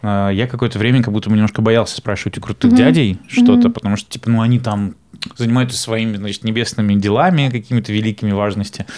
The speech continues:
Speaker 1: а ты тут с какой-то фигней приходишь.
Speaker 2: Мгм.
Speaker 1: Но потом мне, когда, э, я такой немножко развернул эту ситуацию,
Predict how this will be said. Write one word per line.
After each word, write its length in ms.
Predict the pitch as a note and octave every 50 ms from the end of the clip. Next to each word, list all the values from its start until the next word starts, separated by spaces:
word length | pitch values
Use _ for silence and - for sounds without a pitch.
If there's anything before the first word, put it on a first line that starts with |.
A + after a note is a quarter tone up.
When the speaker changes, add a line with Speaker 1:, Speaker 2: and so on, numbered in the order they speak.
| - - - - -
Speaker 1:
а 80 | G#2
ты 100 | - C#3
тут 140 | C3+ C#3+ B2+
с 40 | -
какой-то 280 | - - B2 A#2 -
фигней 300 | - - G2+ G2 A2+ B2
приходишь. 500 | B2 - G2+ - - G2 - - - - -
Speaker 2:
Мгм. 500 | B3+ A#3 B3+ B3+ B3 A#3+ A#3+ A#3+ A#3+ A#3+ - _ -
Speaker 1:
Но 80 | G#2+
потом 220 | G2 G2+ - D#3+ F3
мне, 100 | E3+ C3+
когда, 720 | B2 G#2 G#2 A2 A2+ A2 G#2+ G#2 F#2 F2+ G2+ G2 G2+ G2
э, 40 | F#2
я 100 | G#2 G#2+
такой 200 | F2+ - - A2+
немножко 280 | G#2 G#2+ G#2+ G#2 - -
развернул 320 | A2+ G#2 A2 A#2 B2 A#2+ A2
эту 100 | G#2 -
ситуацию, 540 | - - - C#3+ G#3 G#3+ - - C#3 A2